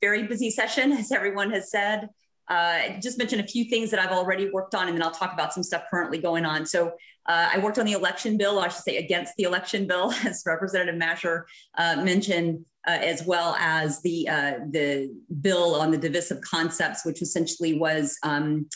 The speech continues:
a, a state version of Trump's executive order prohibiting certain kinds of, uh, racial justice training. Uh, and so, uh, I think that that's really a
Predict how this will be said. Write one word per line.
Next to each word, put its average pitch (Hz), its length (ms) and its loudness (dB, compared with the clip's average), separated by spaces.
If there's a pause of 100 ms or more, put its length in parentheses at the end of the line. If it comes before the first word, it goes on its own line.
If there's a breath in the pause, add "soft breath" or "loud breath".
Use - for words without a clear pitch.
(400 loud breath)
a, 175 320 4
a 147 140 0
state 196 420 0
version 190 380 2
of 165 120 0
Trump's 165 300 -2
executive 160 600 0
order 160 220 0
prohibiting 165 600 2
certain 160 320 0
kinds 156 440 0
of, 147 280 0 (100)
uh, 143 240 0
racial 151 300 -2
justice 151 480 -2
training. 175 580 2 (320 soft breath)
Uh, 156 300 2
and 156 200 0
so, 156 440 0
uh, 151 200 0
I 147 80 -2
think 160 180 -2
that 156 100 -4
that's 151 260 -4
really 170 320 2
a 151 60 2